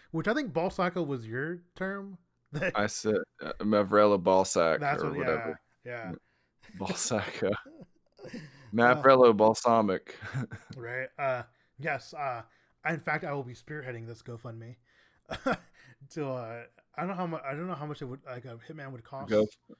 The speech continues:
Speaker 2: GoFundMe
Speaker 1: Right.
Speaker 2: to kill Mavrello with a spear.
Speaker 1: Yes, let's do it. Like, with a spear, just, like, thrown across the room or whatever. Just, like,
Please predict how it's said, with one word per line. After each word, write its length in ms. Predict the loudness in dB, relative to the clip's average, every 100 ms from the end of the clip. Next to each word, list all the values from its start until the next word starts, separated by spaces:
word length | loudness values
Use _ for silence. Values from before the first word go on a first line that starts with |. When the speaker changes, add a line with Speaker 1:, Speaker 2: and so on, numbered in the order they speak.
| -12
Speaker 2:
GoFundMe 720 | -10 -8 -6 -4 -2 -2 -4
Speaker 1:
Right. 80 | -6 -12 _
Speaker 2:
to 420 | -10 -8 -6 -8 -12 -20 _ _ _ _ _ _ _ -16
kill 460 | -8 -4 -4 -6 -8 -14
Mavrello 540 | -6 -4 -4 -6 -10 -12
with 140 | -12
a 60 | -10
spear. 500 | -10 -8 -6 -8 -12
Speaker 1:
Yes, 140 | _ -20
let's 120 | -20
do 140 | -20
it. 80 | -20
Like, 240 | -18 -18 -16
with 120 | -16
a 40 |
spear, 380 | -16 -14 -12 -12
just, 180 | -14 -14
like, 160 | -16 _ _ _ _ _
thrown 260 | -6 -6
across 420 | -6 -8 -10 -10 -14
the 60 |
room 240 | -18 -18 -20 -20 _ _
or 60 | -16
whatever. 240 | -16 -18
Just, 240 | -20 -20 -18
like, 360 | -20 -20 _